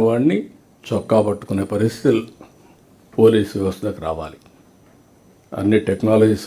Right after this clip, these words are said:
ఉన్నాయి, పదును పెట్టండి, ఇన్నోవేషన్తో ముందుకు రండి, drastic reduction in crime రావాలి, దానికోసం పనిచేయాల్సిన కోరుతూ, ఇది ఐదవ కలెక్టర్స్ కాన్ఫరెన్స్,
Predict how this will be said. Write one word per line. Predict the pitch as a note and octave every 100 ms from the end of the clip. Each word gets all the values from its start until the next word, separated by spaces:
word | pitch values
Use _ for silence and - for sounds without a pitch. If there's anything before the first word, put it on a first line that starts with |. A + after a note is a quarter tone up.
| G#2+
ఉన్నాయి, | A2 - - - - - -
పదును | G2 A2 A2
పెట్టండి, | G#2+ A2 A2 - - - - _ - - -
ఇన్నోవేషన్తో | G#2 A2+ A2+ A2+ G#2+ A2 G#2+
ముందుకు | G#2 G#2+ G#2
రండి, | G#2+ C#3 F3+ - - - - F2+
drastic | G2+ A2+ A#2 - C#3 B2 G#2+
reduction | G#2+ - - - D2+ - _ _ _ _ -
in | A2 G2+ -
crime | G#2 A2 G2
రావాలి, | G2 G2+ A2 - - - - _ _ A2+
దానికోసం | G#2+ G2+ G#2 G#2+ A2+ -
పనిచేయాల్సిన | G#2 G#2 G#2 F#2+ G#2+ -
కోరుతూ, | F#2+ F#2+ - A3 - - _ _ _ _ _ _ G#2+
ఇది | A2 G#2 G2
ఐదవ | B2 B2+ A#2 G2+ - - - _ _ _ _ _
కలెక్టర్స్ | G#2+ A2 G#2+ G#2 - -
కాన్ఫరెన్స్, | G#2 F#2+ A#2+ C3+ F#3+